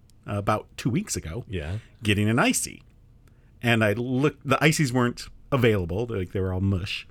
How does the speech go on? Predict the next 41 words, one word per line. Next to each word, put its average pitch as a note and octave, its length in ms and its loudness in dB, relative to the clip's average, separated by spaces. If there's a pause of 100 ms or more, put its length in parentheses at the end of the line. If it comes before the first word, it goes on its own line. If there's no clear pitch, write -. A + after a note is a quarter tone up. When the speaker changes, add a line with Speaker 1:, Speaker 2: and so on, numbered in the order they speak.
(120)
Speaker 2:
Yeah. E2 280 -4
Speaker 1:
And A#2 80 -2
so C3+ 60 4
I A#2+ 40 4
went A2+ 140 4
over G#2+ 100 0
to - 120 -8
the G2+ 200 -4 (100)
ice B2+ 200 -4
cream G2+ 240 -2
bar F2 240 -6
'cause - 180 -10
I G2+ 40 0
was F#2 100 -2
gonna F#2+ 120 -2
bring F#2 120 -2
something F2+ 220 -2
back F2 180 -8
for - 80 -6
my F#2+ 140 -2
wife. F2 320 -10
And A2+ 80 -6
I F2 40 -6
looked, F2+ 360 -8 (400)
I - 40 -10
saw F#2 200 -8
the F2 80 -6
stuff, G#2 160 -8
and B2+ 100 -8
I A2 40 -8
saw F#2 180 -10
Choco - 360 -10
Taco. - 340 -10 (120)
Speaker 2:
Wow. D2+ 200 -6
Speaker 1:
And C3+ 80 0
I - 20 2
was C#3+ 100 0
like, D#3+ 180 0
<laughs> - 40 -16
"Ha - 160 2
ha, G#3 140 2